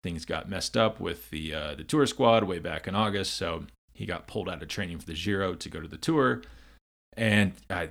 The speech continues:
Ineos was just so bad here. If he was, he left Movistar last year, which actually Movistar was working for Roglic on the final stage to keep Carapaz from winning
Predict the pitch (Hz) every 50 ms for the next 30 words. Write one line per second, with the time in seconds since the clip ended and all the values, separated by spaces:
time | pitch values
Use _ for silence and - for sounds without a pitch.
0 | - - - 107 113 127 123 101 85 - - - - - - - - - - 120
1 | 107 90 78 82 80 78 80 78 78 80 80 78 76 76 - 143 156 151 135 107
2 | - - - - - 123 104 101 113 117 - - 107 104 104 92 95 90 - 85
3 | 80 80 85 85 82 - - - 87 82 85 85 - - 98 92 120 110 95 -
4 | - 90 78 67 - _ _ - - - - _ _ _ _ _ - 101 104 101
5 | 92 101 92 - - 98 90 85 87 78 76 73 85 87 82 - 92 90 85 87
6 | 85 80 - - - 120 98 85 92 90 98 - - 92 87 - - - - -
7 | - - - - 90 80 82 80 - 92 87 87 82 - - - 87 82 82 82
8 | - - - - 82 - - 85 - - - 87 82 - 87 82 82 - - 85
9 | 82 82 - - - - 98 95 90 95 104 110 110